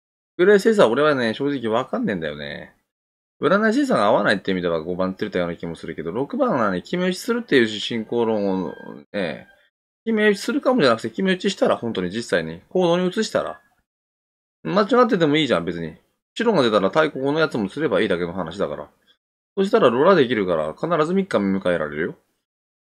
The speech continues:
俺二一番目でね、失敗するとね、村瀬ってね、占い星座失敗すると負けるからね。だからね、一釣りでもいいんじゃない？俺は一は二世らんような気がしてるんだよね。四が真な気がしてんだよね。だからね、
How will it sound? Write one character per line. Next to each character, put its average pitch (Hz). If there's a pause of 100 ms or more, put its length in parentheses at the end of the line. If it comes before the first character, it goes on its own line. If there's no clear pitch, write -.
(380)
俺 175
二 220
一 202
番 277
目 143
で 98
ね、 87
失 -
敗 110
す -
る 113
と 101
ね、 92
村 175
瀬 -
っ -
て 101
ね、 85
占 131
い -
星 139
座 143
失 -
敗 104
す -
る 104
と 92
負 101
け -
る 262
か -
ら 85
ね。 76 (1000)
だ 143
か 147
ら 113
ね、 87 (480)
一 147
釣 139
り 131
で 143
も 196
い 135
い -
ん 151
じ -
ゃ 143
な 87
い？ 90
俺 120
は 147
一 175
は 165
二 123
世 113
ら 127
ん 123
よ 139
う -
な 110
気 -
が 110
し -
て 165
る 131
ん 90
だ 76
よ 73
ね。 78
四 143
が 98
真 156
な 98
気 -
が 147
し -
て 196
ん 139
だ 95
よ 80
ね。 78
だ -
か 151
ら 92
ね、 76